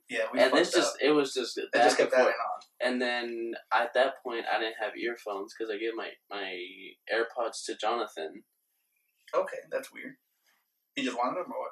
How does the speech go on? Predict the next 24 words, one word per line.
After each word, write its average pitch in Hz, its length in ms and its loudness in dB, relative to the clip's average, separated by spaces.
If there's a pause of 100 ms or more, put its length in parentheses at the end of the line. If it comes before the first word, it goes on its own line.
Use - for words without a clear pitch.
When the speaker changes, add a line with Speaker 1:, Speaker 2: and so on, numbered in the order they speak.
Speaker 2:
Yeah, 165 240 4
so 113 640 2 (160)
<laughs> - 140 -20
I - 420 0
didn't 151 160 4
tell 131 140 0
you 143 100 0
this 135 160 -6
story. 131 320 0 (160)
Speaker 1:
No. 131 320 -2 (100)
Speaker 2:
I 104 80 2
gotta - 240 4
tell 107 200 4
y'all - 240 -2
this - 140 -6
story. - 320 -6 (680)
So 120 680 0 (840)
I 135 180 4
am 127 540 -2
going 147 260 0
to 127 80 0
work 113 220 2 (520)
Friday 110 460 2
night. - 240 -6